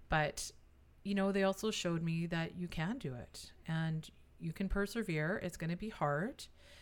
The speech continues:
but it's just like you said, one foot in front of the other, one d-, one day at a time. It is, it is hard. And Jen, actually, she came out when, shortly after Ainsley was born, and she, she came out, she's from back east, and she came,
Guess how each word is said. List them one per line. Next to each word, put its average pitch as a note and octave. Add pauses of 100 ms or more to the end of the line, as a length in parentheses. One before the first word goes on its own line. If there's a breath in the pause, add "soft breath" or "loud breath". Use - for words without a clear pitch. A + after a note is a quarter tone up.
(460 loud breath)
but F#3+ (440)
it's -
just E3+
like E3
you E3
said, D3+
one D#3
foot -
in E3
front E3
of D#3
the D3
other, C#3
one D#3
d-, - (120)
one E3
day D#3
at D3+
a D#3
time. C#3+ (1200 loud breath)
It G#3
is, A3+
it G3
is A3+
hard. C#3
And D#3+
Jen, F#3+
actually, D#3+
she -
came F#3+
out - (640 loud breath)
when, E3 (280)
shortly F3+
after D#3+
Ainsley D#3
was C#3+
born, C#3+
and D3+
she, D#3+
she -
came E3
out, -
she's -
from F3+
back F3
east, -
and F3
she F3+
came, F3